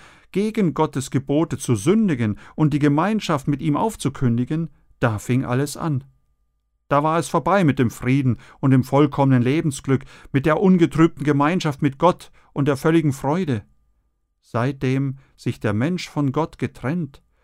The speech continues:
und der brutalen Macht der Sünde sich geöffnet hat, zieht sich eine verheerende Spur von Elend und Traurigkeit durch die Menschheit. Wie viel Leid und wie viel Tränen, wie viel kaputte Ehen und zerbrochene Herzen,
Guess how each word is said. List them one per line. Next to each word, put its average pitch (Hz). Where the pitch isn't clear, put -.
und 135
der 139
brutalen 139
Macht 139
der 127
Sünde 165
sich 135
geöffnet 170
hat, 127
zieht 214
sich -
eine 135
verheerende 143
Spur 139
von 123
Elend 151
und 127
Traurigkeit 113
durch 117
die 143
Menschheit. 98
Wie 156
viel 143
Leid 135
und 127
wie 131
viel 131
Tränen, 135
wie 165
viel 180
kaputte 175
Ehen 170
und 151
zerbrochene 151
Herzen, 131